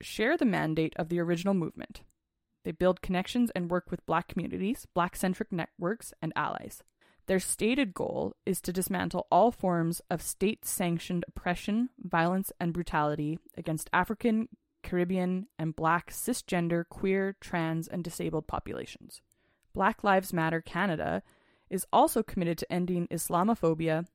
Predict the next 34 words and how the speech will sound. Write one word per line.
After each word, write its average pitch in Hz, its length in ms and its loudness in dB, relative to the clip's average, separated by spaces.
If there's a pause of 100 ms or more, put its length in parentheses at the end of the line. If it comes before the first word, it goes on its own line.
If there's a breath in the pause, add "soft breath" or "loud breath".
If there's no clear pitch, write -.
(260)
and 165 140 -2
white 160 180 2
supremacy 160 640 -2 (360)
and 170 100 2
has 170 120 2
expanded 180 500 0
its 208 160 -2
focus 175 400 -2
to - 120 -4
include 170 320 0
Indigenous 165 500 -2
people - 300 -6
in - 140 -6
Canada. - 420 -12 (1500 soft breath)
So, 226 560 6 (380)
obviously, 220 420 4
this 190 180 -2
is 190 140 -2
not 180 340 4
a 208 60 -2
comprehensive 170 800 -4
retelling 165 480 -6
of 156 140 -10
Black 147 340 -6 (280)
Canadian 160 360 -2
history, 220 540 -2 (240)
and 165 100 -6
I'm 165 160 0
not 160 260 4
an - 120 -6
expert 165 320 -4
on 160 80 0
the 160 60 -4
topic. - 480 -8